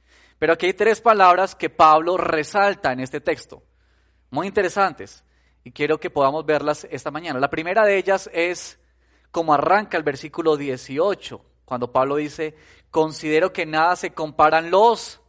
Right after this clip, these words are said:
sufrimientos actuales". Y mire, por favor, esa frase, "sufrimientos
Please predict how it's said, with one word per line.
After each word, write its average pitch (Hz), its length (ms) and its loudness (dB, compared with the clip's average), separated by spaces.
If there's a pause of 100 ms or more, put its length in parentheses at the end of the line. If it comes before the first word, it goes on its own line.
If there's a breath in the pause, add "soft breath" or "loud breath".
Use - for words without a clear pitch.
(760)
sufrimientos 175 1160 -6 (540)
actuales". 139 480 2
Y 160 60 -14
mire, 190 180 -4
por 208 160 -6
favor, 160 240 0
esa 165 160 -6
frase, 123 380 -2 (500)
"sufrimientos 180 1400 -2